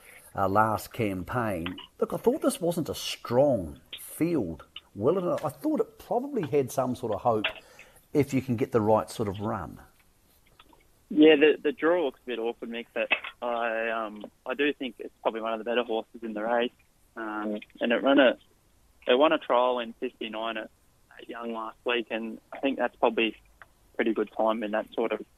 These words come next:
Speaker 2: race tonight. So if Sid had a bit of luck from the draw, I'd expect it to be pretty hard to beat, but, um, drawn inside the back, you just gotta rely on a little bit of luck, but if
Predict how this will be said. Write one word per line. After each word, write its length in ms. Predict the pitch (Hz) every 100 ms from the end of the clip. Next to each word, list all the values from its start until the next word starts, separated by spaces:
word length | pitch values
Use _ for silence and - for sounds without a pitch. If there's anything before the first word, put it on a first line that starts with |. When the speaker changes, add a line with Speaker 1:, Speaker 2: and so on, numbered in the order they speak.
| _ -
Speaker 2:
race 180 | 131 117 -
tonight. 360 | 110 120 120 - -
So 220 | 113 117 - - - _ -
if 120 | 123
Sid 120 | - 143
had 160 | 143
a 40 | 117
bit 120 | 113
of 80 | 107
luck 160 | 113 -
from 160 | 117 110
the 40 |
draw, 460 | 110 117 120 113 110
I'd 120 | - _ _ _
expect 400 | 131 - 131 123
it 60 | 127
to 80 | 110
be 160 | 117 -
pretty 160 | - 117
hard 220 | 113 107
to 60 | 104
beat, 260 | 110 110 -
but, 160 | 104 - _ _ _ _ _ 113
um, 360 | 107 107 107 - _ _ _
drawn 180 | 139 127
inside 320 | 110 - 104
the 80 | 104
back, 220 | 104 107 -
you 80 | 104
just 140 | 107 _
gotta 220 | 101 98 - _ _ -
rely 320 | 120 120 123
on 100 | 120
a 60 | 120
little 180 | 127
bit 100 | 120
of 80 | 120
luck, 220 | 123 127 -
but 180 | 117 110
if 80 | -